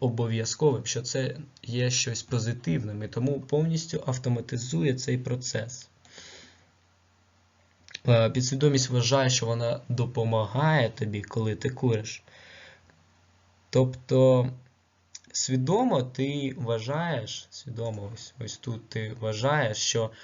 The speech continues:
курити — це погано аналітичним мисленням, так, що,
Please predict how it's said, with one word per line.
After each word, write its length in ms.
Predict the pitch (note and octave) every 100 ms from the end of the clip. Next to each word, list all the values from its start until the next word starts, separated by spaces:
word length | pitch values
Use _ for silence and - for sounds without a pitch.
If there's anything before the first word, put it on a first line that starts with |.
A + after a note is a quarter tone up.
| - -
курити — 480 | A#2+ A#2+ D3+ D3+ D3
це 460 | - C3 C3 B2+ A#2+
погано 420 | B2+ A#2 G#2+ G#2+ G#2
аналітичним 640 | G#2 G#2 - G#2+ - G#2+
мисленням, 500 | G#2 G#2 G#2+ G2+ G2+
так, 300 | G#2+ A2 A#2
що, 400 | - - A2 A2